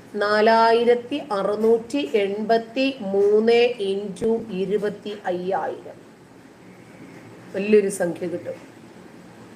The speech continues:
ഒരു മാസം മദ്രസ അധ്യാപകർക്ക് കൊടുക്കുന്ന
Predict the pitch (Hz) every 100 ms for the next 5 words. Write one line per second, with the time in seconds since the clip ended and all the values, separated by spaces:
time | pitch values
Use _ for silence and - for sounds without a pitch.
0 | - - - - - - - - - -
1 | 233 311 359 339 330 330 320 339 285 254
2 | 302 302 320 311 220 254 277 277 277 269
3 | 269 277 269 247 233 247 233 240 233